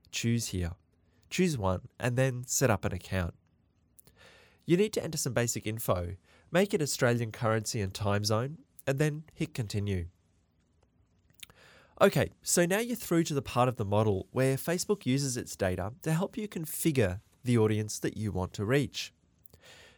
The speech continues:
There are three important parts of this page. First up,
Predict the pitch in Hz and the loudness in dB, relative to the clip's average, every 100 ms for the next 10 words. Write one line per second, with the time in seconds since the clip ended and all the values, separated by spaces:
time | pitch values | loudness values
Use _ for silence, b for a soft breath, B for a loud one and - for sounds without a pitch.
0 | B 180 180 - - 302 254 - 208 160 | B 2 2 -2 -4 -4 -6 -4 -4 -4
1 | - 120 120 117 98 - - 85 107 - | -2 0 0 -4 -6 -6 -8 -8 -10 -16
2 | _ _ _ _ - B B B B - | _ _ _ _ -20 B B B B 2
3 | 202 - 107 85 | 2 2 0 -2